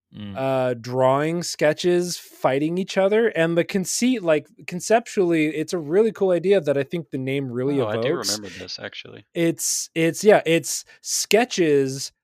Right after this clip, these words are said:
Speaker 2: fighting each other on a, like, it's semi-battle royale,
Speaker 3: Yeah.
Speaker 2: like, competitive shooter,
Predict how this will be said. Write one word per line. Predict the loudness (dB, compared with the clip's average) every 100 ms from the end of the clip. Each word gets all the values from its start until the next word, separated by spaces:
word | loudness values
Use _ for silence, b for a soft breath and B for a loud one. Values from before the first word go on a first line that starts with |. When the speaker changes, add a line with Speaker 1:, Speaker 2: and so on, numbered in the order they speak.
| _ _
Speaker 2:
fighting | 0 2 2 -2
each | -6 -4
other | -2 -2 -2 -4 -4
on | -4 -2 -4
a, | -4 -2 0 -2 -4
like, | -2 -2
it's | -4 -8 -12 _
semi-battle | -12 -4 -2 -2 2 4 4 2
royale, | 2 2 2 0 -2 0 -2 -4 -10 _
Speaker 3:
Yeah. | -6 -4 -4
Speaker 2:
like, | -6
competitive | -6 -4 0 0 0 -4
shooter, | -4 0 0 0 -2